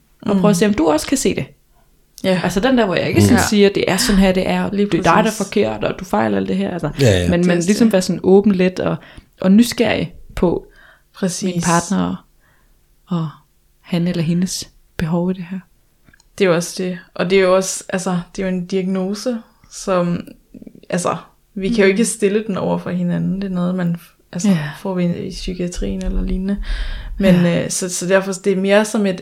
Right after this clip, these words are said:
Speaker 2: et værktøj til at forstå, hvad der sker. Og se
Speaker 1: Ja.
Speaker 2: det på den måde, ikke? End, øh, end noget, der ligesom er fastlagt.
Speaker 1: Ja.
Speaker 3: Jo, jo, for jeg tænker netop, at, at det med,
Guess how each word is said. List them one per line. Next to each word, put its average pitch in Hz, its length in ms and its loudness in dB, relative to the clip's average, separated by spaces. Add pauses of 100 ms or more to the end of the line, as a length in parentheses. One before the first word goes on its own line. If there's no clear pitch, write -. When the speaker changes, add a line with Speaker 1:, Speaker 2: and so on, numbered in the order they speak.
Speaker 2:
et 180 180 -4
værktøj 196 400 -2
til 196 420 -4 (160)
at 180 80 -6
forstå, 208 500 -2
hvad 175 120 -2
der 175 80 0
sker. - 480 -4 (1600)
Og 202 100 0
se 196 60 6
Speaker 1:
Ja. 156 100 4
Speaker 2:
det 117 120 6
på - 100 2
den 180 160 0
måde, 175 220 -4
ikke? 269 180 0 (220)
End, 190 360 -6
øh, 185 60 -8 (880)
end 180 100 0
noget, 170 140 2
der 175 60 2
ligesom 170 240 -4
er 160 40 -6
fastlagt. - 720 -8 (840)
Speaker 1:
Ja. 180 80 0 (1120)
Speaker 3:
Jo, 127 80 8
jo, 98 260 8
for 95 60 -8
jeg 92 100 0
tænker 98 220 0
netop, 98 320 4
at, 90 200 0
at 90 200 -8
det 104 140 0
med, 95 140 0